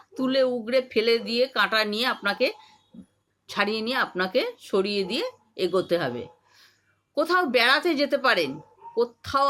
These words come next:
আপনারা এই সেপ্টেম্বর মাসে ঘুরতে যেতে পারেন, বেড়ানোর যাত্রা আমি দেখতে পাচ্ছি, কোনো যাত্রা আছে, হতে পারে আপনাদের কোথাও কাছে পিঠে, যদি দূরে না গেলেন কাছে পিঠেও কিছু গেলেন, কিছু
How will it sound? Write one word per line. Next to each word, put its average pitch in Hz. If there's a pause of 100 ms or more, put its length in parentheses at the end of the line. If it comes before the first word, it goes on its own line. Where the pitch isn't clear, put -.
আপনারা 254 (120)
এই 277 (280)
সেপ্টেম্বর 247 (100)
মাসে 240 (240)
ঘুরতে 233
যেতে 214
পারেন, 254 (160)
বেড়ানোর 196 (120)
যাত্রা 185 (100)
আমি 185 (100)
দেখতে 180
পাচ্ছি, 180
কোনো 170 (100)
যাত্রা 170 (100)
আছে, 190 (500)
হতে 302 (100)
পারে 254 (220)
আপনাদের 233 (1400)
কোথাও 240 (100)
কাছে 214
পিঠে, 247 (140)
যদি 220
দূরে 208
না 202
গেলেন 208 (140)
কাছে 185
পিঠেও 240 (240)
কিছু 240 (280)
গেলেন, 202 (400)
কিছু 269